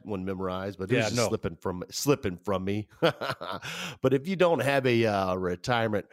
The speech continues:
Speaker 1: roadmap, just call me right now. I asked for that, a written plan. But anyway, back to the story of the client. And, you know,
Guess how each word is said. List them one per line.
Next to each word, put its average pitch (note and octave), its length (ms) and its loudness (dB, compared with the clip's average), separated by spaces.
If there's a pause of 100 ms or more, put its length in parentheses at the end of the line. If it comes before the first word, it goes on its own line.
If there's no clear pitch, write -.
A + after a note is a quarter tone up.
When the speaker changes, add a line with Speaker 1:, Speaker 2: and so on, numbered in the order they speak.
(340)
Speaker 1:
roadmap, G#2+ 800 0 (300)
just - 220 -8
call - 200 0
me C3 140 2
right C3 220 2
now. D#3 160 -2
I G#2 100 0
asked B2+ 220 -2
for F#2+ 100 -12
that, F#2 220 0
a F2+ 100 -2
written G#2 240 -2
plan. B2 280 -2 (220)
But D3 160 4
anyway, D#3+ 300 4
back - 280 -2
to C#3+ 80 0
the A#2 120 0
story G#2 440 -2
of E2+ 100 -4
the F2 120 -6
client. F#2 400 -4
And, G#2+ 100 -6
you D3+ 120 -8
know, G#2+ 40 -8